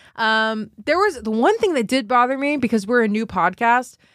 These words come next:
is they were like, "You only have, like, sixty-seven followers on Twitter. Nobody cares about you.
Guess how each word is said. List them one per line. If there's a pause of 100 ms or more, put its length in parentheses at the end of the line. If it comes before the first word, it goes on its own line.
(140)
is
they
were
like,
"You
only
have,
like,
sixty-seven
followers
on
Twitter.
Nobody
cares
about
you.